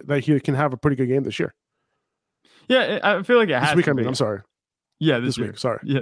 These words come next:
Speaker 2: this
Speaker 1: Th-,
Speaker 2: year.
Speaker 1: th-, th-, this
Speaker 2: But
Speaker 1: year too. This year too. I mean, he is
Speaker 2: Yeah, yeah.
Speaker 1: leading the N F L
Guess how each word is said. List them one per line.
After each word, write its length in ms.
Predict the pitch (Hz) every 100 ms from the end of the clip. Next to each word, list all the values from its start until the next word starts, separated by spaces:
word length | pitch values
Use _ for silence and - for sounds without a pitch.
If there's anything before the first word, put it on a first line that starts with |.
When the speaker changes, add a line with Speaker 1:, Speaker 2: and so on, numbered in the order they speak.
| -
Speaker 2:
this 140 | 226
Speaker 1:
Th-, 40 | 196
Speaker 2:
year. 80 | 269
Speaker 1:
th-, 180 | 277 254
th-, 120 | 220
this 140 | 214 233
Speaker 2:
But 60 | 160
Speaker 1:
year 120 | 196
too. 220 | 143 113
This 180 | 170 -
year 120 | 165
too. 220 | - 113
I 40 | 143
mean, 160 | 170
he 140 | 160 196
is 180 | 208 240
Speaker 2:
Yeah, 80 | 151
yeah. 240 | 120 104
Speaker 1:
leading 400 | 156 180 165 160
the 160 | 147 156
N 120 | 160
F 200 | 151 -
L 340 | 156 139 120